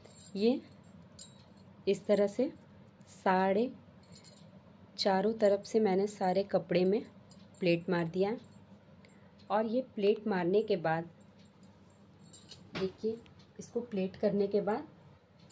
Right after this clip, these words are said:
इसके कमर का साइज़ को नापेंगे। वैसे मुझे लगता है ना कि ये कमर के साइज़ का आ गया होगा, फिर भी एक बार इसे, पहले इसे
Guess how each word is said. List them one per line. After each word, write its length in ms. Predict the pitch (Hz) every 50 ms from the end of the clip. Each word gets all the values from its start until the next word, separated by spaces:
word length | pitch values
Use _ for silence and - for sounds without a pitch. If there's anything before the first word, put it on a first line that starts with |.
| - -
इसके 260 | 208 - - - 269 269
कमर 340 | - - 196 190 185 190 190
का 160 | - 220 220
साइज़ 460 | 220 - 214 190 180 190 202 - -
को 140 | - 240 247
नापेंगे। 640 | 254 208 170 160 - - 196 190 196 180 190 - - - - - - - - _ _ _ _ -
वैसे 340 | 220 190 214 214 214 - 269
मुझे 280 | 269 262 240 233 254 233
लगता 340 | 226 202 185 - - 233
है 80 | 233 247
ना 120 | 294 349
कि 160 | 349 - 233 220
ये 140 | 208 214 214
कमर 340 | - - 190 190 208 202 202
के 120 | - 220
साइज़ 360 | 220 - 202 175 175 175 - -
का 100 | 240 262
आ 260 | - - - 175 190
गया 220 | 185 202 190 185
होगा, 220 | 170 165 208 277 - - - - - - - - - - - - -
फिर 140 | 226 208
भी 180 | 208 226 240 233
एक 140 | 220 220 214
बार 140 | 214 220 226
इसे, 240 | 226 - - - 302 - - - - - - - - - - - - - - - _ _ - - _ - - _ - - _ _ - - _ _ - - -
पहले 240 | 196 190 190 196 208
इसे 300 | 214 214 - - 254 311